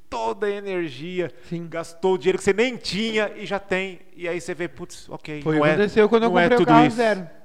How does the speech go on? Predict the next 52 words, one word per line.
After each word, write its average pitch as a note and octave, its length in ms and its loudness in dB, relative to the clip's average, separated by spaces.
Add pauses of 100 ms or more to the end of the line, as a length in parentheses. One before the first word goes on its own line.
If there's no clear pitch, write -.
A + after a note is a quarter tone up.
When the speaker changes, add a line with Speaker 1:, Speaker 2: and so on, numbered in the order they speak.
Speaker 1:
Não D3+ 120 -10
é D#3+ 100 -4
tudo D3 240 -6
isso. - 400 -12 (260)
Speaker 2:
Foi C3+ 140 -6
quando C#3 160 -2
aconteceu D3 300 -4
quando D3 100 -8
eu D3 60 -10
comprei D#3 100 -10
o - 20 -10
carro G3 180 -4
zero. F#3+ 220 -2
Eu C3 60 -2
já D3+ 100 -4
tinha F3 200 -8
um G#3 40 -10
carro, C#3+ 440 -6 (960)
eu C3+ 200 0
poderia C#3 960 2 (180)
quitar F#3 360 2
o F3 40 4
meu E3+ 160 -2
carro, D3 400 -6 (560)
ou C3+ 140 -4
eu C3+ 80 0
poderia D#3+ 640 0
comprar F3+ 340 -4
um D3 60 -4
carro E3+ 240 -4
zero. C#3 320 -2 (880)
Eu D3 60 -16
poderia D#3+ 200 0
ter E3 140 -4
um E3 60 -2
carro D#3 200 -2
quitado, - 380 0
que - 80 -8
eu D#3 40 -6
não D#3 80 -8
pago D#3 200 0
nada. C#3+ 400 -6 (220)
Speaker 1:
Ou G2 160 -12
ter G#2+ 120 -8
um A2+ 40 -10
carro A2+ 240 -6
zero. G#2+ 180 -4
Speaker 2:
Ou C3+ 60 0
ter C3 140 -4
um - 20 -4
carro C3 160 -6
zero. D3 260 -8